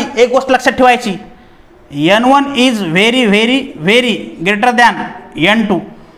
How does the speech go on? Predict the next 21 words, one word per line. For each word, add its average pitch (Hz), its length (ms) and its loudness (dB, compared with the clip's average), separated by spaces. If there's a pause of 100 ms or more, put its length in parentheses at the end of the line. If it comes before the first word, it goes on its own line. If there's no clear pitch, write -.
(160)
आता 196 180 2
या 247 160 4
इक्वेशनमध्ये 277 680 2 (220)
एन 220 180 2
वन 285 200 4
जे 277 100 2
आहे, 262 240 2 (100)
तर 233 80 4
very, 247 220 4
very 269 200 4
greater 247 260 2
than 269 200 2 (160)
एन 269 260 2
टू. 233 120 2 (440)
मग 220 100 2
एन 233 180 4
वन 302 220 4
जो 277 120 2
आहे, 269 240 4 (1300)
तो 285 200 6
स-, - 440 -10